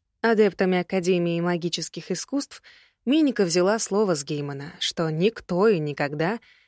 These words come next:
не узнает об их тайной связи от него. Это было в их первую ночь. «Что ты делаешь?» Жадно скользили синие глаза Вервольфа по идеальной фигурке серой волчицы,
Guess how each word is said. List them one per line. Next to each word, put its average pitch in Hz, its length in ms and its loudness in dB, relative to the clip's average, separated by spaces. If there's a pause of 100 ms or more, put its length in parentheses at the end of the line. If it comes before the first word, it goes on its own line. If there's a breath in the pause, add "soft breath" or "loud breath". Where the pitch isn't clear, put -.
(100)
не 208 120 4
узнает 202 420 2
об 175 120 0
их 202 180 -2
тайной 175 360 -2
связи 156 320 -2
от 151 160 -8
него. 143 260 -14 (960 soft breath)
Это 269 260 2
было 196 480 4 (200)
в 175 200 0
их 165 200 -2
первую 147 440 -4
ночь. - 380 -8 (2500)
«Что - 280 2
ты 202 100 2
делаешь?» 185 540 2 (640)
Жадно 190 380 2
скользили 175 500 0
синие 175 400 0
глаза 165 340 0
Вервольфа 170 680 -2 (120)
по 190 200 2
идеальной 208 460 2
фигурке 185 680 -4 (300 soft breath)
серой 226 280 2
волчицы, 208 680 -2